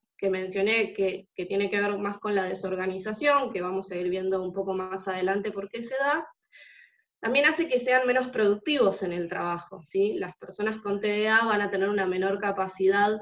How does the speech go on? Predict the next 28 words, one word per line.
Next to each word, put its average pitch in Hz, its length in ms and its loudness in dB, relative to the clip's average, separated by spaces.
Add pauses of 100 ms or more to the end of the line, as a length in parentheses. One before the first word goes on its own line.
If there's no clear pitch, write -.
(140)
de 190 140 0
realizar 185 580 2 (560)
tareas 202 640 4 (320)
múltiples 220 1000 4 (360)
de, 190 280 -4
a 202 100 6
modo 220 260 6
multitasking, 202 960 4
¿sí? 196 220 2
Que 202 80 0
es 196 100 -2
una 190 160 0
capacidad 190 520 0
que 208 80 -2
es 196 40 -2
bastante 196 540 0
valorada 208 840 4
en 190 100 2
el 185 120 2
mercado 190 460 2
laboral 190 600 2
hoy 185 220 0
en 190 140 -2
día, 240 440 2 (380)
y - 100 -2
por 196 160 0
lo 202 140 4
tanto 247 280 0